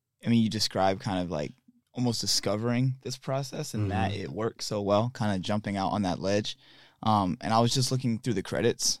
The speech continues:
Speaker 1: for the project and, like,
Speaker 2: Mm-hmm.
Speaker 1: kinda who you were collaborating with, and I noticed, like, you had one producer do a majority of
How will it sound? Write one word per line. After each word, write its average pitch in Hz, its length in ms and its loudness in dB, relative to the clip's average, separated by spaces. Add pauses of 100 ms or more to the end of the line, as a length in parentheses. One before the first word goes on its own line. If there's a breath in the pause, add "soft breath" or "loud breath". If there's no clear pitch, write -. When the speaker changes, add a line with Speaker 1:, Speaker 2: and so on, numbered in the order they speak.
Speaker 1:
for - 140 -6
the 131 80 0
project 147 500 -4
and, 101 100 0
like, 101 140 -2
Speaker 2:
Mm-hmm. 101 100 -4
Speaker 1:
kinda 120 120 -2
who 123 80 0
you 113 120 0
were 104 100 -4 (200)
collaborating 107 560 0
with, 98 200 -2
and 110 100 -2
I 92 60 0
noticed, 101 380 -2
like, - 280 -12 (300 soft breath)
you 123 100 -2
had 123 460 4
one 120 280 0
producer 113 480 -2
do 104 240 -2
a 98 40 0
majority 101 540 -2
of 95 460 -4